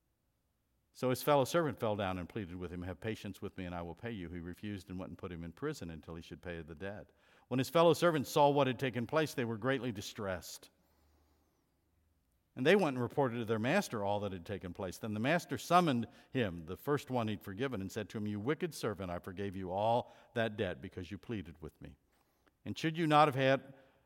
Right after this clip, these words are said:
mercy on your fellow servant as I had mercy on you?" And in anger his master delivered him to the jailers until he should pay all his debt. So also my heavenly Father will do to every one of you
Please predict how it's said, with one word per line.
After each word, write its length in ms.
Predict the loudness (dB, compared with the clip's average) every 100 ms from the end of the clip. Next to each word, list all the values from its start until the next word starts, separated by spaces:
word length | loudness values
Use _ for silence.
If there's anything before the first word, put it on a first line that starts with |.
| _
mercy 420 | 4 6 6 2
on 220 | 2 0 0
your 120 | 0
fellow 300 | 2 2 2
servant 380 | 0 -2 -2 -4
as 120 | 0
I 180 | 0 2
had 200 | 0 -2
mercy 380 | -4 -4 -6
on 260 | -4 -4 -2
you?" 240 | -2 -4
And 100 | -4
in 120 | -6 -4
anger 340 | -2 0 -2
his 180 | -4 -4
master 380 | -4 -4 -6 -10
delivered 480 | -8 -6 -6 -6
him 160 | -6 -8
to 100 | -8
the 140 | -10
jailers 580 | -10 -10 -10 -12 -14 -18 -20 _ _ _ _ _ _ _ -10
until 280 | -8 -4
he 60 | -4
should 220 | -6 -8
pay 180 | -4 -4
all 240 | -2 -4
his 160 | -4 -8
debt. 280 | -10 -12 -12
So 280 | -10 -6 -4
also 280 | -6 -6 -8
my 160 | -8
heavenly 300 | -8 -8 -8
Father 340 | -6 -6 -6 -8
will 100 | -10
do 160 | -10
to 120 | -10 -12
every 180 | -12
one 200 | -10 -10
of 120 | -12 -12
you 240 | -14